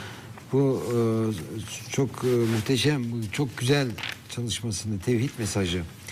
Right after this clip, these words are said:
Özlü Kur'an tefsirine hem, e, internet kitapçılarından ulaşabilirsiniz. E, İstanbul'da yaşayanlar açısından, e, İstanbul Üniversitesi, e, Mar-, Marmara İlahiyat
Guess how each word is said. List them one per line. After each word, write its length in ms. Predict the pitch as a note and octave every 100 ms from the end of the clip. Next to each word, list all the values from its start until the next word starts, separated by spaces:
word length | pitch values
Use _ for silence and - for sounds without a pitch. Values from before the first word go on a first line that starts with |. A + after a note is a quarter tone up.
| - - - - D3+
Özlü 220 | A#2+ C3
Kur'an 320 | - C#3+ C#3
tefsirine 680 | A#2+ A#2+ G2 A2+ G#2+ C3+ D3 - - - - -
hem, 380 | C#3+ C#3+ C3+
e, 160 | C3 B2+
internet 500 | C3+ B2 C#3 D3 C3+
kitapçılarından 680 | - C#3 A2 C#3 C#3 D#3+ F3
ulaşabilirsiniz. 920 | D3+ C3+ C3+ A#2 F#2+ - A#2 A#2+ - - - - - - - - E3+
E, 180 | C#3 C3+
İstanbul'da 480 | - D3+ D#3 D3 C#3+
yaşayanlar 560 | C3+ - C3+ C3 C3+
açısından, 680 | C3 B2 - B2+ C3 B2+ B2
e, 180 | A2+ A2+ G#2+ G#2+ G#2 G2 - - - -
İstanbul 360 | - C3+ C3+ C3
Üniversitesi, 800 | B2 A#2+ A2+ B2 A2+ B2 A#2+ G2+ -
e, 40 | G#2+
Mar-, 380 | A#2 B2+ B2+
Marmara 460 | B2+ B2 B2+ B2+ A#2+
İlahiyat 400 | A2+ A#2 A#2+